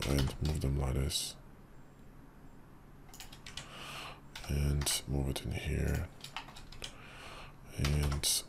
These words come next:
oops. Align this, and then we're going to project it. There we go, and it needs to be a little bit higher. So G, Z, move it up.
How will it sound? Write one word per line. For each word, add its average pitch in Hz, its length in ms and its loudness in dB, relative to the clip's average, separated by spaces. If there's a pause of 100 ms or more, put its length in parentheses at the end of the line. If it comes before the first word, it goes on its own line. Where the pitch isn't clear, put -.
(140)
oops. - 800 6 (2750)
Align 76 400 6
this, - 580 2 (200)
and 76 180 2
then - 360 4 (180)
we're - 80 2
going - 240 0
to - 100 0
project - 540 -2
it. - 240 -6 (2250)
There 71 140 6
we 67 80 4
go, 87 280 4
and - 160 0
it - 80 -2
needs 87 260 4
to - 80 -2
be - 320 4 (180)
a 80 40 2
little 90 240 6
bit - 260 2 (140)
higher. - 640 2
So 67 420 4 (160)
G, 85 360 4 (220)
Z, 78 360 4 (1080)
move 69 140 2
it 64 80 4
up. - 240 2